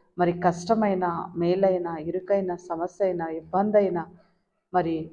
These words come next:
నేను దాన్ని ఎదిరించడానికి, అనగా ఫేస్ చేయటానికి నీ కృప నాకు సహాయం చేయ ప్రభా" అని దేవుని బట్టి మనం ఆనందించి సంతోషించాలి.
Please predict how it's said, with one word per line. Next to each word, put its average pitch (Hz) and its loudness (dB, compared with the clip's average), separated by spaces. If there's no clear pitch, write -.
నేను 185 2
దాన్ని 165 -2
ఎదిరించడానికి, 185 2
అనగా 190 2
ఫేస్ 226 4
చేయటానికి 175 2
నీ 208 2
కృప 214 4
నాకు 170 0
సహాయం 165 -4
చేయ 165 -6
ప్రభా" 160 -6
అని 156 -6
దేవుని 156 -4
బట్టి 151 -6
మనం 151 -6
ఆనందించి 160 -4
సంతోషించాలి. 180 -2